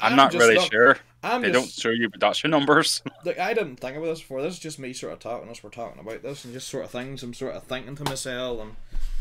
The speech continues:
Speaker 1: you know what I mean? I'm spitballing to you to see if you, uh, you know, just to see what your thoughts are on it, you know, obviously. But it could be a good thing in the long run if we had another, like, even two companies is still not enough. I think they're probably, like, the amount of products that's out there,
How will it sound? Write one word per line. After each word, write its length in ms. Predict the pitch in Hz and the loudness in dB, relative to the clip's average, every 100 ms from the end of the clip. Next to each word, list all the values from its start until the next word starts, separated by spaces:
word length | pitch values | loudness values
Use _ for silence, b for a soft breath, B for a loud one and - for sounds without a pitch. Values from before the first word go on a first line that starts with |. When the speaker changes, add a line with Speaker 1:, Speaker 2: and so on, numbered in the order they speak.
| b b b - | b b b -4
Speaker 1:
you 100 | 135 | -6
know 60 | |
what 60 | 127 | -6
I 40 | |
mean? 100 | 127 | -6
I'm 180 | 127 127 | -6 -8
spitballing 600 | - 147 - 127 127 113 | -10 -10 -8 -8 -8 -10
to 60 | 117 | -10
you 120 | 113 | -10
to 80 | 117 | -10
see 180 | 120 117 | -12 -12
if 160 | 107 | -12
you, 340 | 117 120 113 - | -12 -12 -12 -14
uh, 40 | 95 - | -16 -16
you 100 | 120 110 | -14 -14
know, 80 | |
just 160 | 113 127 | -14 -10
to 60 | - | -8
see 120 | 117 | -8
what 100 | 85 | -8
your 180 | 113 127 | -10 -8
thoughts 360 | 151 - - | -10 -12 -12
are 140 | 165 156 | -10 -10
on 140 | 143 | -10
it, 40 | 135 | -12
you 100 | 139 | -12
know, 120 | 127 | -12
obviously. 400 | 117 117 104 104 _ _ - | -12 -12 -14 -16 _ _ -18
But 160 | 101 _ _ _ _ _ _ _ _ _ _ _ _ _ _ _ _ _ _ _ _ | -18 _ _ _ _ _ _ _ _ _ _ _ _ _ _ _ _ _ _ _ _
it 120 | 196 | -6
could 140 | - 277 | 0 2
be 80 | 220 | 4
a 40 | |
good 180 | 151 147 | 2 -2
thing 160 | 135 | -8
in 60 | 123 | -10
the 60 | 101 | -10
long 220 | 90 131 | -10 -10
run 140 | 160 | -12
if 100 | 110 | -12
we 80 | 113 | -14
had 140 | 110 113 | -14 -14
another, 520 | 113 120 123 110 - - | -10 -8 -6 -6 -10 -16
like, 160 | - _ _ _ _ _ b b b - | -20 _ _ _ _ _ b b b -6
even 300 | 226 233 151 | -4 -4 -6
two 240 | - 151 | -2 -2
companies 380 | 156 175 170 143 | -2 -8 -8 -10
is 80 | 120 | -10
still 260 | 131 131 | -8 -10
not 140 | 127 92 | -10 -10
enough. 240 | 101 123 | -12 -12
I 140 | 135 170 | -10 -10
think 200 | 156 120 | -14 -16
they're 100 | 101 | -16
probably, 460 | - 113 120 95 | -12 -10 -8 -8
like, 140 | 113 - | -10 -10
the 80 | |
amount 200 | 127 185 | -10 -10
of 60 | 165 | -10
products 380 | 127 113 127 - | -8 -8 -8 -12
that's 160 | - | -14
out 160 | 101 98 | -12 -12
there, 220 | 98 64 | -14 -16